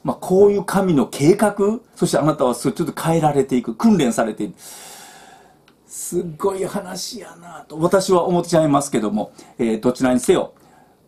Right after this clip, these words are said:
神様の完璧な計画の中に私たちいるし、神様は約束されたこと、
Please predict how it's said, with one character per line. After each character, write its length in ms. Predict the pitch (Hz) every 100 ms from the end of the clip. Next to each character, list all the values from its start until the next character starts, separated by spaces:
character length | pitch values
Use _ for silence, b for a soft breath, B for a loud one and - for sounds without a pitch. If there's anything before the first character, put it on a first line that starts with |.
| _ _ _ _ _
神 240 | - 165
様 200 | 151 131
の 80 | 123
完 260 | - 190 185
璧 220 | 190 190
な 100 | 165
計 240 | 120 156 151
画 200 | 143 147
の 120 | 127
中 220 | 110 123
に 60 | 117
私 260 | 107 123 127
た 80 |
ち 120 | - 110
い 40 |
る 140 | 113
し、 180 | - 85 B B _
神 240 | - 170 147
様 220 | 131 120
は 40 |
約 220 | 123 143 139
束 160 | 135
さ 140 | - 131
れ 80 |
た 100 | 113
こ 120 | 107 104
と、 200 | -